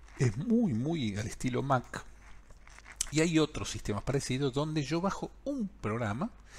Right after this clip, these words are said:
y ese programa se copia en una carpeta y se actualiza por una herramienta que se llama Snap. No, no es el apt,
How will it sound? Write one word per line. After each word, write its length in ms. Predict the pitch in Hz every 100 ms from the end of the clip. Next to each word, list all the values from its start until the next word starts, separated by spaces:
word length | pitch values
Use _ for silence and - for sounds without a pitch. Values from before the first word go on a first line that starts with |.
| - - -
y 100 | 196
ese 180 | -
programa 300 | 214 170 156
se 180 | 175 -
copia 380 | - 147 - 147
en 80 | 104
una 140 | 113
carpeta 460 | 123 - 101 - -
y 240 | - 170 - -
se 500 | - - 143 143 - - - - - -
actualiza 540 | 120 - 160 151 -
por 140 | 165 117
una 100 | 120
herramienta 320 | 110 120 151
que 40 |
se 80 | -
llama 120 | 107
Snap. 340 | - 151 139 - - - - - - - -
No, 220 | 104 113
no 160 | 104 156
es 180 | - 107
el 120 | 95
apt, 300 | - 107